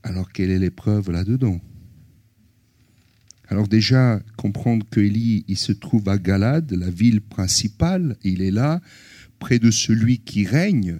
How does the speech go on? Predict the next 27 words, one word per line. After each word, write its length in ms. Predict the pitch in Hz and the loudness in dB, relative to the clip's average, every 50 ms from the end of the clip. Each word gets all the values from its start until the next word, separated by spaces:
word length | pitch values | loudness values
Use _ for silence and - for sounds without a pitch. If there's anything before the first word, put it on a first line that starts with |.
| - _ | -6 _
et 100 | 113 113 | -2 0
on 120 | 113 107 | 0 0
pourrait 320 | 104 - 107 98 98 107 101 | -2 -4 -4 0 2 2 0
se 120 | 90 85 | 0 -2
dire, 220 | 107 156 160 135 | -2 0 0 2
autant 300 | 120 110 110 - 117 113 | 2 0 2 0 0 0
que 120 | - - 107 | 0 -2 -4
prophète, 600 | - - - 101 92 - - - 170 175 170 - | -4 -2 -4 -4 -4 -2 -2 0 0 0 -2 -4
c'était 520 | - - - - - 110 92 - 117 101 98 | -10 -6 -4 -4 -2 -2 -2 0 0 2 2
là 220 | 120 175 202 170 | 2 2 0 -2
qui 260 | - - - 107 101 | -4 -4 -6 -6 -4
devait 300 | 95 98 95 90 92 92 | -2 -2 0 0 0 0
être 260 | 90 - - - 92 | -2 -4 -4 -6 -4
sa 200 | 87 - - 87 | -4 -2 -4 -6
place. 380 | - - - 92 92 92 - - | -8 -8 -8 -8 -6 -6 -4 -2
Il 140 | 113 107 120 | -2 0 0
aurait 200 | 117 107 110 110 | 0 2 0 0
dû 320 | 107 101 139 170 180 175 | 0 -2 -2 -2 0 0
rester 720 | 139 101 98 101 - - - - - 117 127 151 190 233 - - - - - - - - - - - - | -2 -2 -4 -4 -4 -6 -6 -4 -2 -2 0 -2 -2 -4 -6 -10 -20 -20 -20 -20 -20 -20 -20 -20 -20 -6
dans 160 | 107 110 117 | 0 0 2
cette 300 | 110 - - 113 110 107 | 2 2 0 -2 -2 -2
ville 240 | 98 113 170 202 185 | -2 -2 0 4 6
où 140 | 151 143 147 | 6 6 6
il 100 | 139 127 | 4 2
avait 240 | 123 120 117 139 131 | 0 -2 0 0 2
l'occasion 720 | 123 120 117 - - 110 98 92 92 90 107 117 139 156 | 2 0 -2 -4 -4 -4 -2 -2 -2 -2 -2 -2 -2 -4
d'annoncer 840 | 151 113 98 113 117 113 110 107 101 101 - - - 101 104 147 | -6 -4 -4 -2 0 2 2 2 2 2 0 0 0 0 0 -2